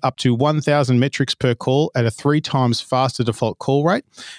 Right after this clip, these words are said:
and specify three times more dimensions, up to thirty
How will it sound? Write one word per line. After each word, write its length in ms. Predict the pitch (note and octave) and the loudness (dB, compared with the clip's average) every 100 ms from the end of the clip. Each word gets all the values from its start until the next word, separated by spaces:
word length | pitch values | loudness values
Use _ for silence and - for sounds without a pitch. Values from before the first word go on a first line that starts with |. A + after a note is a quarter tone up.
| - | -2
and 120 | C#3 | -2
specify 500 | - C#3 - - A#2 | 0 -2 -2 -2 -2
three 280 | - A2 A2+ | 0 0 0
times 260 | A#2 B2 A#2+ | 2 2 2
more 160 | C#3+ | 2
dimensions, 460 | D3 F3 A3 C3 A2 | 2 2 2 2 0
up 140 | A2 | -2
to 80 | - | -4
thirty 380 | - C3+ B2+ | 0 2 2